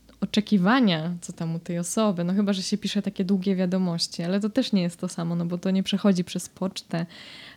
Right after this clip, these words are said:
Em, no jest w tym jakiś taki fajny sentyment. No to jak myślicie, co nam dała i czy w ogóle coś nam daje, czy może coś nam w ogóle odbiera taka cała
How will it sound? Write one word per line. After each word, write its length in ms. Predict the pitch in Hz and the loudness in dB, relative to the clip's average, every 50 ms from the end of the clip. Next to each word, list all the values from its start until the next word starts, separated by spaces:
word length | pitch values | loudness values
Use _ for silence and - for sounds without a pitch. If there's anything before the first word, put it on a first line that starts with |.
| _ - | _ -2
Em, 600 | 170 175 175 180 180 180 180 180 180 180 180 175 - - - _ _ _ _ _ _ _ _ - | 0 2 4 4 6 6 6 6 6 4 4 2 -2 -6 -16 _ _ _ _ _ _ _ _ -12
no 240 | 202 233 262 311 339 - - - - | -6 -4 -4 -4 -6 -8 -14 -6 0
jest 180 | 427 415 - - | 0 0 0 0
w 40 | - | 0
tym 140 | - 277 262 | 2 4 4
jakiś 220 | 233 202 214 202 | 4 2 0 0
taki 420 | - 196 202 - 202 196 190 196 | -2 -2 -2 -2 -4 -2 -2 -2
fajny 340 | 196 - 185 180 180 180 180 | -4 -4 -4 -2 0 0 -2
sentyment. 800 | - - 185 180 175 - - 175 170 165 165 170 175 175 - - _ _ _ _ _ - - | -2 0 -2 -2 0 -2 -2 -4 -2 -2 -4 -6 -6 -8 -10 -16 _ _ _ _ _ 4 6
No 100 | 196 196 | 6 8
to 80 | 233 | 8
jak 120 | 240 233 226 | 6 8 6
myślicie, 640 | 220 208 - 202 196 - - 208 202 202 202 196 - - _ _ _ _ _ _ _ _ - 208 196 190 - | 6 6 6 4 4 4 4 4 6 6 6 4 2 -2 _ _ _ _ _ _ _ _ -2 -2 -2 -2 -2
co 160 | - - 233 | 2 4 6
nam 340 | 254 294 311 277 254 208 175 | 6 6 8 8 6 6 6
dała 540 | 185 202 214 214 208 208 208 208 208 208 208 | 6 6 8 8 8 8 8 6 6 6 6
i 120 | - 220 | 4 4
czy 120 | 208 233 214 | 4 6 6
w 60 | 202 | 6
ogóle 220 | 208 220 247 214 | 6 6 6 4
coś 200 | 202 - 208 - | 4 2 0 2
nam 240 | - 196 196 202 190 | 4 6 6 6 6
daje, 360 | 165 175 180 202 240 269 285 | 6 4 4 6 6 6 4
czy 140 | 277 - - | 2 4 4
może 200 | 220 214 190 185 | 4 4 4 2
coś 160 | - 202 - | 0 0 0
nam 140 | 202 190 190 | 2 2 2
w 40 | 180 | 2
ogóle 200 | 180 185 185 180 | 4 4 4 4
odbiera 500 | 175 - - 170 - 185 185 202 226 233 | 2 0 -4 0 2 4 4 4 4 2
taka 220 | 233 226 214 220 | 0 -2 -2 -2
cała 420 | 208 - 226 214 214 214 208 208 | -2 0 2 2 4 4 4 2